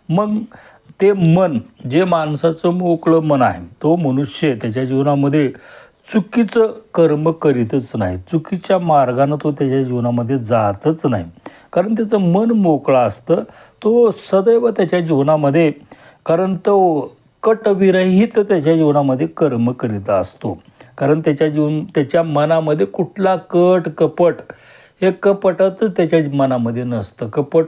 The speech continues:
नसतं, त्याच्या जीवनामध्ये घृणा नसते, कोणतेच विकार नसतात. मोकळं मन म्हणजे पाण्यासारखं त्याचं मन मोकळं असतं. म्हणून ते कुठल्याही कारण विषयामध्ये ते मन कारण गुंतत नाही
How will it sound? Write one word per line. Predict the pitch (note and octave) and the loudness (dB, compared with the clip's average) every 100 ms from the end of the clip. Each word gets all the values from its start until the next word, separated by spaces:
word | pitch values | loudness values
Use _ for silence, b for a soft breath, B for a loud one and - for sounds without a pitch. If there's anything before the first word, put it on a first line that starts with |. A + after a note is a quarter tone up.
| - | -2
नसतं, | D3+ C3+ - D#3 D3 - - B B - | -4 -6 -4 0 2 0 -6 B B -10
त्याच्या | A#2 B2+ | -6 -4
जीवनामध्ये | B2 B2 C3 C3 C#3 | -2 0 0 0 0
घृणा | C3 B2+ A2+ C#3+ | 0 0 2 0
नसते, | C#3+ C3+ - - C#3 B2+ - B B B | 0 -2 -6 -2 0 -2 -6 B B B
कोणतेच | F#3+ A3 A3 G#3+ B3+ B3 | 0 2 0 0 -2 0
विकार | F#3 F#3+ F#3+ D3 B2 | -2 -2 0 -2 -2
नसतात. | A2+ - A2 C3+ | -6 -6 -8 -2
मोकळं | E3 E3 G3 G#3 | 0 2 2 2
मन | F#3 F3 | 0 -2
म्हणजे | F3+ E3+ F#3 G3+ - | -2 0 2 0 0
पाण्यासारखं | E3 D3 D#3 E3 F3 D#3 G3+ | 0 0 0 -2 -4 -4 -4
त्याचं | F#3 D3 E3 | -4 -6 -6
मन | D3 D3 | -4 -2
मोकळं | C#3+ C#3 A2 B2+ C#3+ | -2 -2 -2 0 2
असतं. | D3+ - - G#3 G#3 B B B B B | 2 0 -2 -2 -4 B B B B B
म्हणून | C3+ E3 A#3 A3+ | 0 2 2 0
ते | A#3 A3 F#3 - | 2 2 2 -4
कुठल्याही | - - F#3+ - F#3 F#3+ G#3 G3 A3 F#3 - b b b b | -6 -2 -2 0 0 4 4 2 2 0 -4 b b b b
कारण | D#3 D#3+ F3+ F#3 F3+ F3+ - | 0 0 2 2 4 2 0
विषयामध्ये | D3+ F3 - F3 E3+ F3 F#3 D3+ D#3+ | -2 0 -2 0 2 2 0 0 0
ते | D#3 D#3 | 2 2
मन | C#3 B2+ D3 D3+ A#2 - b b b | 2 2 2 2 -2 -8 b b b
कारण | C3 C3+ D3+ - - C#3+ | 0 2 0 -4 -10 -8
गुंतत | B2+ D#3 E3+ C#3+ C#3 - - | -2 2 2 0 -2 -4 -2
नाही | A#2 - | -4 -6